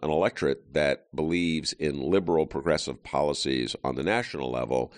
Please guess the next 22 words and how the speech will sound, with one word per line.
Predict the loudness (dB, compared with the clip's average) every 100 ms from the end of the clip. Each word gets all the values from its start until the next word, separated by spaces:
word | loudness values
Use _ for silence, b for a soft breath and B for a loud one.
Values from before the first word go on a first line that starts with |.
| B -4
and | 0
regressive, | 0 0 0 2 2 0 -2 -8 -4
unprogressive | -4 -2 -6 -6 -6 -6 -6
policies | -2 0 0 -2 -4 -4
on | -4 0
the |
local | 2 0 0 -6
level. | -6 -10 -12 b b b
Why | -2 0 2
would | -2 -4
you | -6
support | -6 -8 0 0 0 -2
one | -2 0 0 -4 -8 -14 b b
on | -6 -4
a | -2
national | 0 0 -2 -8 -6
election | -4 -6 -6 -6 -6 B B B
and | -4 -2 0
then | -2 -2
support | -4 -8 -2 0 0 -4 -10 -8
its | -6
exact | -8 -4 -2 0 -2